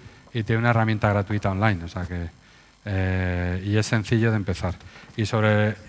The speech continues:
pero luego hay otra gran herramienta que se llama YouTube y que empiezas a ver vídeos de tres o cuatro minutos y eso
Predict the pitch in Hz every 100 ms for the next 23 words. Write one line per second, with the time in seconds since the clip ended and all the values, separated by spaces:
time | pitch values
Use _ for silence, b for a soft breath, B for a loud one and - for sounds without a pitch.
0 | - 110 107 113 123 120 131 117 120 113
1 | 117 123 123 110 110 110 110 107 127 120
2 | - B B B B B - 113 98 101
3 | 95 104 104 107 107 110 110 104 107 110
4 | 104 104 104 104 110 107 113 - 95 92
5 | 101 98 92